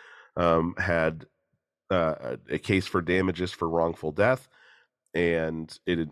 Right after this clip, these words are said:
initially they lost that case basically on the theory that you can't have wrongful death of an embryo because it's a, not a human. And then the Supreme Court of Alabama said, "Not so fast. Uh, we're going to make some stuff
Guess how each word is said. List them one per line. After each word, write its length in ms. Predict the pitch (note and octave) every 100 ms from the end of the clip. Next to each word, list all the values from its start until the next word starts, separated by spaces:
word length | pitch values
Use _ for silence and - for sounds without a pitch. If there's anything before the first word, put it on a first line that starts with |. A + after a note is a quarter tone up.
| -
initially 680 | F2+ F#2+ A#2+ D3+ B2 A#2+
they 240 | G2+ F#2+ F#2
lost 480 | F2+ G2 A#2 -
that 240 | - G2+ -
case 420 | A2 G#2 G#2 - -
basically 680 | G2+ - - F#2+ F#2 F2+ F2 -
on 140 | F2+
the 60 | F2+
theory 340 | G2+ F#2+ F#2+
that 280 | F2 E2+ D#2+
you 200 | E2 E2 -
can't 280 | - F#2 E2
have 240 | F#2 F2
wrongful 420 | E2 F2 F2+ - F2
death 320 | F2+ G2+ -
of 260 | E2 D#2+ D2+
an 140 | D#2+
embryo 380 | F2 G2 A2+ C3+
because 320 | A2 F#2+ E2
it's 180 | E2 -
a, 120 | D2+
not 420 | D#2+ D2 E2 D#2
a 40 | C#2+
human. 460 | - F#2+ D3 F#3+ - - - - -
And 440 | D#2 E2 D#2+ D#2+ - - _ _ _ _
then 540 | E2 E2+ E2 E2 E2+ -
the 380 | E2+ E2 E2 D#2
Supreme 500 | - - - D3 D3
Court 220 | A#2 G2
of 80 | F2
Alabama 480 | F2 E2+ F2 F2
said, 260 | F2 F2+ E2+
"Not 160 | A2+ C#3+
so 160 | D#3+
fast. 640 | - E3 B2+ G#2+ - - -
Uh, 280 | F#2 F2 F2
we're 220 | G2 A#2
going 360 | G2+ G#2+ G#2 G2+
to 300 | - F#2+ F#2
make 220 | F#2 B2
some 160 | - G#2+
stuff 500 | - G#2 G#2 G2+